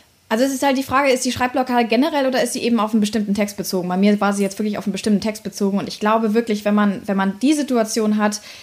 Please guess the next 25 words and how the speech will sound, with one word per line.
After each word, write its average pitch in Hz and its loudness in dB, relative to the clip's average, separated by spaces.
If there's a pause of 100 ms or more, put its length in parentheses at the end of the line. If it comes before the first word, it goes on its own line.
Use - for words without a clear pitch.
(440)
Kopf 294 0
frei 277 2
kriegen, 254 2
einfach 247 2
mal 240 4
was 226 0
anderes 240 2
denken 226 2
und 208 0
einfach 269 0
mal 247 4
was 233 0
Neues 240 4
schreibtechnisch 220 -2
ausprobieren, 214 -2
ähm, 214 2
weil 220 0
das 233 0
macht 240 2
erstens 240 0
super 262 0
viel 240 0
Spaß 226 0
und 214 -6
ich - -10